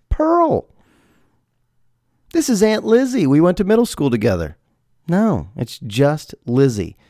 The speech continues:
Maybe you could say, "This is our friend." But when did it start where we go, "This is uncle," to people we're not aunts or uncles of?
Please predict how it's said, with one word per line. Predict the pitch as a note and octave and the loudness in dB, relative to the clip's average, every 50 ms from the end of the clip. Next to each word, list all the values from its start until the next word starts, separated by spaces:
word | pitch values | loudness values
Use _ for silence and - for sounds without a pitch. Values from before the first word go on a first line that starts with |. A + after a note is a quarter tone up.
| _ _ _ - | _ _ _ -2
Maybe | G#3+ F#3 F3 | 0 0 0
you | G3 F#3 | 0 0
could | D3+ E3+ C3+ | 0 -2 0
say, | - E3 D3+ | 0 0 2
"This | D3 D3+ C#3+ | 2 0 0
is | C#3+ C3+ | 0 2
our | C3+ B2+ A#2 | 2 2 2
friend." | G#2+ - - C#3+ C3 A#2 G2 F2+ E2+ - - - _ _ _ | 0 -2 -2 0 0 0 0 -4 -6 -10 -12 -20 _ _ _
But | - F3 | -2 -2
when | - G#3+ A#3 C4 C#4 D#4+ E4+ | 0 0 0 2 2 2 2
did | F#4 F4+ E4 | 0 0 0
it | D#4 - - - _ _ _ _ _ | -2 -4 -6 -8 _ _ _ _ _
start | - - - - E4+ F4 A#3 G#2+ E2 F2 | -20 -10 -4 -2 0 2 2 0 0 0
where | A#2 C3 C#3+ | 0 2 4
we | D3+ D#3 | 2 2
go, | D3+ E3 E3 D#3+ D#3+ | 4 4 4 4 2
"This | E3 F#3 F#3 - | 2 -2 -2 -2
is | G#3 F#3 D#3 C#3 - - | -4 -4 -4 -4 -6 -4
uncle," | F#3 F3+ F#3 E3+ - C3 F#2 D#2 - - _ _ _ _ _ _ _ _ _ _ | -2 0 0 0 -2 -4 -4 -4 -8 -14 _ _ _ _ _ _ _ _ _ _
to | - E3+ | -4 -2
people | C#3 F#3+ F#3+ E3+ F#3+ E3+ D#3+ D3 | 0 0 -2 0 0 -2 -2 -2
we're | C#3+ C#3+ D#3+ E3+ | -2 0 0 2
not | E3 F3 E3+ E3 D#3+ - _ _ _ - | 2 4 2 2 0 -2 _ _ _ -2
aunts | E3 E3+ E3+ - E3+ | 0 0 0 0 2
or | F3 | 2
uncles | E3+ F3+ E3+ - C3 G#2 F#2+ | 2 2 2 0 -2 -2 -2
of? | F#2 D#2+ D#2+ - _ | -4 -6 -8 -12 _